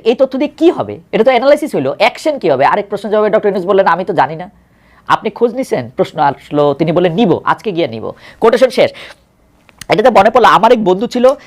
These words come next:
তারে আমি জিজ্ঞেস করলাম একদিন পরীক্ষার সময়, "কিরে, পরীক্ষার প্রস্তুতি কেমন নিছিস?" কয়, "পরীক্ষার প্রস্তুতি এখন কেমনে নিব? প্রশ্ন পাইয়া জানবো যে কোনগুলি আসলে ইম্পর্টেন্ট, সেগুলি যাই না, সেগুলি গিয়ে প্রস্তুতি নিব।" এটা তো, তো পরীক্ষার পর হয়ে যাবে না?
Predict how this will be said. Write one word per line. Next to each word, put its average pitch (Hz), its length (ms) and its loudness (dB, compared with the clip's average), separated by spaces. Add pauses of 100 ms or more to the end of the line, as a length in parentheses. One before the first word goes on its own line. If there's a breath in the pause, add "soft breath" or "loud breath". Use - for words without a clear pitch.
তারে 196 200 4
আমি 220 120 2
জিজ্ঞেস 196 440 -4
করলাম 220 300 2
একদিন 185 300 -2
পরীক্ষার 190 280 0
সময়, 202 180 -2
"কিরে, 208 180 2
পরীক্ষার 185 300 -2
প্রস্তুতি 208 320 -4
কেমন 151 220 -2
নিছিস?" 147 180 -8
কয়, 202 100 -8
"পরীক্ষার 220 240 0
প্রস্তুতি - 280 -4
এখন 214 220 0
কেমনে 127 240 -4
নিব? 120 160 -4
প্রশ্ন 202 420 -4
পাইয়া 214 480 2 (200)
জানবো 180 440 2
যে 175 120 0
কোনগুলি 175 580 2
আসলে 175 260 0
ইম্পর্টেন্ট, 175 560 -2
সেগুলি 160 280 -2
যাই 175 140 0
না, 190 80 -6
সেগুলি 143 280 -2
গিয়ে 127 120 0
প্রস্তুতি - 380 -10
নিব।" - 240 -10 (340 loud breath)
এটা - 180 0
তো, 190 160 0
তো 185 140 0
পরীক্ষার 202 300 -2
পর 240 260 2
হয়ে 254 160 0
যাবে 247 180 0
না? 135 200 -6